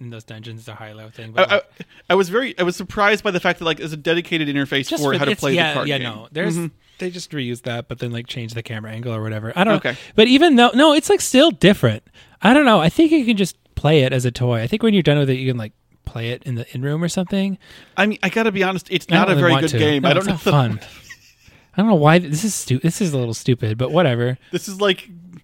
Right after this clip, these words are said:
Speaker 2: a simpler version of golf. Like
Speaker 1: And either we beat her or we don't. I didn't beat her the first time 'cause she's just fifty fifty, right? You're like, "Whatever."
Speaker 2: Mm-hmm.
Speaker 1: Um, as soon as you win a few times, she's like, "All right,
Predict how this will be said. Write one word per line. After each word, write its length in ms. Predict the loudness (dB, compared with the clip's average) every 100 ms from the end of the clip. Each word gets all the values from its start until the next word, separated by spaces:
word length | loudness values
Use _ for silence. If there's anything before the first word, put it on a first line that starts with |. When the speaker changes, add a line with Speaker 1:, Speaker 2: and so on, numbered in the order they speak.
| _ _
Speaker 2:
a 100 | 0
simpler 460 | 0 -4 -6 -2 -2
version 300 | -2 -4 -4
of 120 | -4
golf. 440 | -2 -2 -2 -10 -4
Like 240 | 0 4
Speaker 1:
And 160 | 4 4
either 320 | 4 4 4
we 120 | 2
beat 180 | 2 2
her 180 | 4 4
or 40 | 4
we 120 | 4
don't. 180 | 2 2
I 100 | 2
didn't 200 | 2 4
beat 140 | 4
her 80 | 6
the 60 | 6
first 200 | 4 2
time 200 | -2 -2
'cause 120 | -4
she's 160 | -4 -6
just 220 | -8 -8
fifty 220 | -6 -6
fifty, 380 | -8 -10 -10 -10
right? 260 | -8 -8 -10
You're 120 | -12
like, 100 | -8
"Whatever." 380 | -6 -6 -8 -12 -8
Speaker 2:
Mm-hmm. 280 | -6 -4 -4 -8 _ _ -2
Speaker 1:
Um, 360 | 0 -2 -6
as 140 | -6 -4
soon 160 | 0
as 140 | 0 0
you 100 | -4 -6 _ -20 _
win 200 | -2 0
a 60 | 0
few 140 | -2
times, 340 | -2 -2 -2 -4
she's 180 | -6 -6
like, 160 | -4 2
"All 80 | 4
right, 300 | 4 2